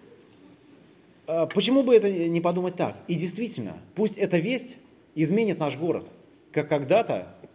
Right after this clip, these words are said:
Пётр, откликнувшись, откликнувшись на эту весть, вышел в Иерусалим и изменил Иерусалим. Те люди, которые кричали «Осанна», те же люди, которые кричали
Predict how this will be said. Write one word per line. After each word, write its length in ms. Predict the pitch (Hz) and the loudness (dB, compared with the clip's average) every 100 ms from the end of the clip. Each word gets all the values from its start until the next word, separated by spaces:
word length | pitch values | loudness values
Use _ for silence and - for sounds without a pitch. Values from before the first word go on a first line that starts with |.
| _ | _
Пётр, 360 | - 208 220 147 | 6 6 8 2
откликнувшись, 500 | 143 - 160 147 131 | -2 -4 -4 -4 -4
откликнувшись 600 | 143 135 165 165 131 - | -2 -2 -6 -8 -10 -10
на 140 | 127 123 | -6 -6
эту 380 | 127 123 120 | -6 -6 -4
весть, 400 | 120 139 226 - - - - _ _ _ | -2 0 0 -2 -16 -20 -20 _ _ _
вышел 380 | 151 131 214 165 | -8 -2 2 2
в 60 | 139 | 4
Иерусалим 580 | 147 139 151 175 220 175 - - - | 2 2 2 2 -2 -8 -16 -16 -4
и 100 | 143 | -2
изменил 340 | 123 135 127 | -2 -2 -4
Иерусалим. 460 | 117 - 110 92 80 - - _ _ _ _ _ _ _ | -6 -6 -8 -8 -12 -18 -20 _ _ _ _ _ _ _
Те 200 | - 202 | 4 6
люди, 220 | 214 151 | 6 2
которые 460 | 135 139 131 127 123 - | 0 0 -2 -4 -6 -6
кричали 360 | 147 147 143 123 | -2 0 2 0
«Осанна», 640 | 135 135 196 208 180 156 - - _ _ _ | -4 -2 0 0 -2 -10 -18 -20 _ _ _
те 180 | - 202 | 4 4
же 120 | 165 | 6
люди, 220 | 160 143 131 | 2 2 0
которые 420 | 123 123 120 95 | -4 0 0 -2
кричали 480 | 95 120 131 113 | -6 -6 -4 -4